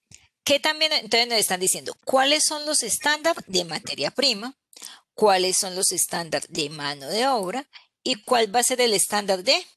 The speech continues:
cif? ¿Claros hasta ahí? Entonces vamos a empezar con los costos estándar de materia prima. Y en la determinación de estos estándares de materia prima necesitamos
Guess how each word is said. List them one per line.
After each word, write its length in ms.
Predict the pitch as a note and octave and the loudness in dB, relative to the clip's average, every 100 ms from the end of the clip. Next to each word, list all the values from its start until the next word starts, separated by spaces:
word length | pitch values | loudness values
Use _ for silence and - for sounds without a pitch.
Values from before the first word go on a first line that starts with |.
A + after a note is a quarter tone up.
| _ _ - | _ _ -2
cif? 400 | - F3 - - _ _ _ | -2 -2 -6 -16 _ _ _
¿Claros 380 | - A3+ A#3 C4+ | 2 2 2 -4
hasta 260 | C4+ - C#4+ | -4 -4 -6
ahí? 100 | G4+ _ _ _ _ _ _ _ _ _ _ _ _ _ _ _ _ _ _ _ _ _ _ _ _ _ _ _ _ - _ | -8 _ _ _ _ _ _ _ _ _ _ _ _ _ _ _ _ _ _ _ _ _ _ _ _ _ _ _ _ -20 _
Entonces 360 | D4 C#4+ D4 | -2 0 0
vamos 320 | C4+ C#4 C4 C#4 | 0 0 0 -4
a 40 | |
empezar 520 | A3 - F3 - B3+ | -4 -2 0 0 -2
con 180 | - A3 | -4 -4
los 180 | F3 - | 0 -2
costos 500 | - C4+ - D4 C4+ | -2 -2 -2 -2 -2
estándar 500 | G#3+ - A3 G#3+ A3+ | -2 -2 -4 -2 -4
de 120 | G3+ | -4
materia 400 | E3 - D3 D3+ | -8 -8 -8 -8
prima. 380 | - E4 D#4 - _ _ _ - - - | -2 -2 -2 -18 _ _ _ -14 -14 -8
Y 120 | - | 2
en 100 | C4 | 4
la 120 | C4 C4 | 6 4
determinación 680 | B3 B3+ B3 B3 C4 B3+ D4+ | 2 -2 -2 -4 -2 -2 0
de 100 | E4+ | 0
estos 280 | - E4+ | 0 -2
estándares 640 | D4+ - A3+ G#3 A3+ B3+ - | -2 -4 -4 -2 -2 0 -2
de 100 | G3 | -2
materia 340 | F#3 F#3 F#3+ A3+ | -4 -2 -2 -2
prima 300 | B3 B3 B3+ | -2 -4 -2
necesitamos 920 | A3+ F3 - D#3 - - - - | -2 0 -2 -2 -6 -4 -6 -6